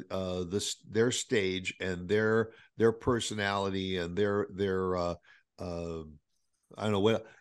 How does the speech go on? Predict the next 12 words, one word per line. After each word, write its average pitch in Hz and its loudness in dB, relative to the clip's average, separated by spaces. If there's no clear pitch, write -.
in 113 0
order 135 6
to 135 0
make 131 4
those 101 6
political 104 2
statements. - -2
Uh, 90 -2
and, 92 -4
and, 90 -8
you 120 -2
know, 113 -4